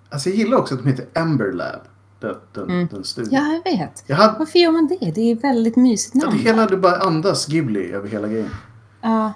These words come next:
Speaker 1: I like that shit. Ehm, har vi något mer som vi ville nämna? Jag vet att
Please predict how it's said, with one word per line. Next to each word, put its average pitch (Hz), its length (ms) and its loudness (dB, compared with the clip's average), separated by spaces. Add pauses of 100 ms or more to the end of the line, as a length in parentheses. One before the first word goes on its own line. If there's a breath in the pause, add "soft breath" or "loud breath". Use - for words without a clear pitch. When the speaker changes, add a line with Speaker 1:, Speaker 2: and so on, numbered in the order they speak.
(100)
Speaker 1:
I 127 40 0
like 110 240 -2
that 101 120 -8
shit. - 240 -10 (520 loud breath)
Ehm, 208 600 8 (340)
har - 180 8
vi 311 60 4
något 403 200 -2
mer 269 300 2
som - 180 2
vi 202 80 8
ville 185 200 6
nämna? 151 600 6 (800)
Jag 175 120 2
vet 208 320 2
att 180 260 -6